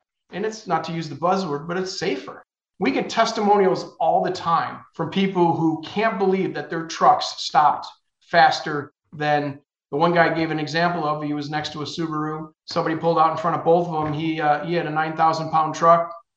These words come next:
He stopped. The Subaru didn't stop, and it hit the person that pulled out in front of him. And the guy sent us a beautiful testimonial about our brakes. I mean, we live for that stuff. It sounds a little bit corny, but, you know, safety is obviously the most important thing.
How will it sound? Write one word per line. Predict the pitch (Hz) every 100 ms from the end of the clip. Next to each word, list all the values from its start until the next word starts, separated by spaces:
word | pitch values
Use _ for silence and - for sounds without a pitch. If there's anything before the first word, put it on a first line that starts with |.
| _
He | 135 170
stopped. | - 160 156 156 -
The | 147
Subaru | 170 151 151 143
didn't | 147 135
stop, | - 131 123 - -
and | 160 143
it | 135
hit | 143 147
the |
person | 127 143 139 131
that | -
pulled | 139
out | 139
in | 143
front | 175 185
of | 131
him. | - _ _ 139
And | 151
the |
guy | 156 160
sent | 160 175 160
us | 151 143
a |
beautiful | 156 208 190 -
testimonial | 190 - 151 156 165 135
about | 131 135
our | 135 143
brakes. | - - - - - _ _ _
I | 160
mean, | 165
we | 196
live | 214 247 -
for | 160
that | - - -
stuff. | - 127 - _ _ _
It | -
sounds | 170 175
a | 165
little | 175 170
bit | 160
corny, | 185 185 160
but, | 147 - -
you | 147
know, |
safety | - 170 170 160
is | 139
obviously | 151 151 143 151
the | 139
most | 147 -
important | 139 - 131 131
thing. | 196 127